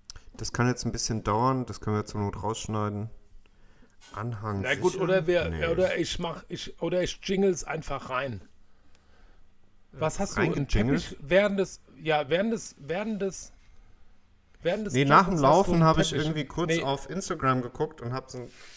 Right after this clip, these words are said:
Speaker 1: lustigen
Speaker 2: Okay.
Speaker 1: Teppich. Warte mal. Oh. Jetzt bist du,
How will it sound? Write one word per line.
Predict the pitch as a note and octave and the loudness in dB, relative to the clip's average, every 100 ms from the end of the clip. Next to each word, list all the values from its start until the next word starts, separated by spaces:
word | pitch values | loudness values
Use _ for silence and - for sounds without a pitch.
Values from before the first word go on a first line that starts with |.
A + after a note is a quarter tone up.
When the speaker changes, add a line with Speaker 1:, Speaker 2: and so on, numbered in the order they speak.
| - | -6
Speaker 1:
lustigen | D3+ - C#3 | -4 -2 -2
Speaker 2:
Okay. | C3+ D3+ | 2 2
Speaker 1:
Teppich. | D3 D#3 - | 2 0 -4
Warte | A#2 B2+ | -4 -4
mal. | - - | -6 -6
Oh. | C#3+ C#3 - - - - - - - _ - - - _ - - _ - - - - - - - | -6 -8 -12 -20 -20 -20 -20 -20 -20 _ -20 -20 -20 _ -20 -20 _ -20 -20 -20 -20 -20 -20 -16
Jetzt | C#3 C3+ - | -12 -12 -16
bist | C#3+ C3 | -18 -14
du, | C#3+ | -14